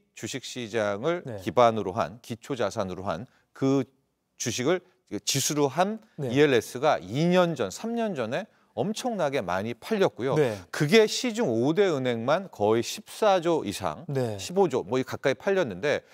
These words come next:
Speaker 1: 그때 내건 조건은 뭐냐?
Speaker 2: 네.
Speaker 1: 현 주가 대비 앞으로 이 년, 삼 년 내에 사십 프로 이상이 빠지지 않으면
Speaker 2: 음.
Speaker 1: 혹은 반토막 이상,
Speaker 2: 음.
Speaker 1: 반토막이 더 밑으로 빠지지 않으면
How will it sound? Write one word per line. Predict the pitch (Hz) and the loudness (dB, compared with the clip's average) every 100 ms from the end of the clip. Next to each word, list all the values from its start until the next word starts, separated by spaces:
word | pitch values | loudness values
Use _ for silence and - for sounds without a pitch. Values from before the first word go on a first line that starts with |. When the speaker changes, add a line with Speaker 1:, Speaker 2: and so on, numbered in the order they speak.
| - - | -20 -2
Speaker 1:
그때 | 196 - 254 233 | -2 2 6 6
내건 | 127 131 175 | 6 4 2
조건은 | 143 113 - 120 127 | 0 -4 -4 -4 -6
뭐냐? | 82 92 98 67 | -6 -4 -4 -4
Speaker 2:
네. | 131 95 - _ - | -10 -10 -18 _ -4
Speaker 1:
현 | - 262 262 | 2 2 2
주가 | - - 147 139 | -4 -2 0 0
대비 | 98 87 131 165 76 - _ _ _ - | 0 0 0 0 -2 -8 _ _ _ -8
앞으로 | - - 170 | -8 0 2
이 | 160 107 147 | 2 2 4
년, | 156 139 | 4 2
삼 | 190 185 | -2 0
년 | 180 113 | 0 0
내에 | 92 143 95 69 _ _ | 0 2 0 -4 _ _
사십 | - - 214 226 240 | -10 2 2 2 -2
프로 | - 208 143 | 0 2 2
이상이 | 113 110 143 214 _ | 2 -2 -2 -6 _
빠지지 | 160 156 143 139 | 2 2 0 -2
않으면 | 120 87 82 78 - | -2 -2 -8 -10 -8
Speaker 2:
음. | 143 143 110 | -8 -6 0
Speaker 1:
혹은 | 214 214 262 - | 2 2 0 -6
반토막 | - 123 143 - 202 185 196 | -6 -2 0 0 4 6 4
이상, | 127 117 160 80 _ 156 | 2 0 0 0 _ -2
Speaker 2:
음. | |
Speaker 1:
반토막이 | 160 160 139 220 196 196 226 | 0 2 4 6 6 4 0
더 | 135 151 | 2 2
밑으로 | 147 - 190 | 2 0 0
빠지지 | 185 196 196 185 175 | 4 4 4 2 4
않으면 | 98 113 110 196 208 | 4 0 4 4 2